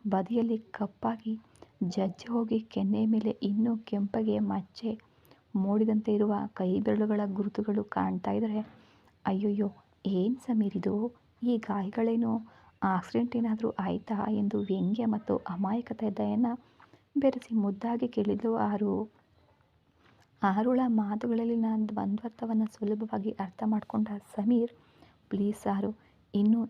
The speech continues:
ಇನ್ನು ನನ್ನನ್ನ ಕೊಲ್ಬೇಡ್ವಾ? ನಡೆದಕ್ಕೆ I am really sorry. Shut up, idiot." ಒಮ್ಮೆಲೆ ಕುರ್ಚಿಯಿಂದ ಆವೇಶದಿಂದ ಎದ್ಲು ಆರು.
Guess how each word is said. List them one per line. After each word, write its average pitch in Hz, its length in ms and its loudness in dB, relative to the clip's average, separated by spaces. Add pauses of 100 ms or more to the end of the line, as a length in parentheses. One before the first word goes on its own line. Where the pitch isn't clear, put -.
(100)
ಇನ್ನು 226 260 6
ನನ್ನನ್ನ 214 320 4 (140)
ಕೊಲ್ಬೇಡ್ವಾ? 196 600 0 (680)
ನಡೆದಕ್ಕೆ 214 640 2
I 214 120 0
am 220 180 4
really 202 400 0
sorry. 196 380 -2 (460)
Shut - 280 -6
up, 190 160 -2 (160)
idiot." 180 400 -2 (180)
ಒಮ್ಮೆಲೆ 196 500 0
ಕುರ್ಚಿಯಿಂದ 208 580 0 (160)
ಆವೇಶದಿಂದ 202 680 -2 (140)
ಎದ್ಲು 202 280 0 (140)
ಆರು. 196 260 0